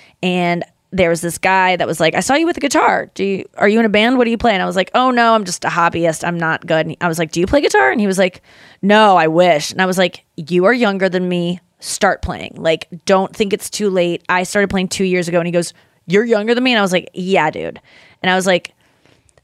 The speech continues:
"If you're thirty," I was like, "Thirty-five, start playing." He's like, "You're not thirty-five." And I was like, <sighs> "I'm actually thirty-eight." And he was like, "No way." And this guy was not hitting on me, by the way. He had two kids with him. He was, like, very Mormon-y looking, but he was so nice of him to say that I,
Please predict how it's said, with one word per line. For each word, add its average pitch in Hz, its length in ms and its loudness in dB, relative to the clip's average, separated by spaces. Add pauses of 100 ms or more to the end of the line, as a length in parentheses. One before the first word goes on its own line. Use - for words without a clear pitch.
"If - 120 -6
you're 202 100 0
thirty," 226 480 0
I - 100 0
was 185 120 -4
like, 185 120 0
"Thirty-five, 233 640 0
start 226 140 -6
playing." 190 160 0
He's 202 120 -4
like, 196 140 -2
"You're 311 120 4
not 214 120 0
thirty-five." 156 680 -4
And - 80 -6
I 180 40 -2
was 185 120 -2
like, 180 300 0
<sighs> - 60 -20
"I'm - 1120 -12
actually 403 300 4
thirty-eight." 226 800 0
And 196 100 -2
he 202 60 0
was 185 120 -4
like, 202 180 -2 (160)
"No 302 320 4
way." 202 240 -2
And 269 120 -4
this 427 100 0
guy 523 120 2
was 427 100 2
not 247 160 2
hitting 208 240 -4
on 190 100 -2
me, 185 120 -6
by 185 140 2
the 180 80 0
way. 180 140 2
He 196 120 0
had 202 140 -2
two 233 220 2
kids 214 240 -2
with 202 140 0
him. 196 240 0 (240)
He 226 100 -2
was, 226 80 4
like, 202 140 0
very 233 320 4
Mormon-y 208 640 2
looking, 247 500 -2 (400)
but 269 80 0
he 311 40 6
was 320 100 2
so 262 340 -2
nice 254 280 -2
of 208 100 -4
him 180 300 0
to 196 400 2
say 202 320 0
that 170 140 2
I, 175 380 0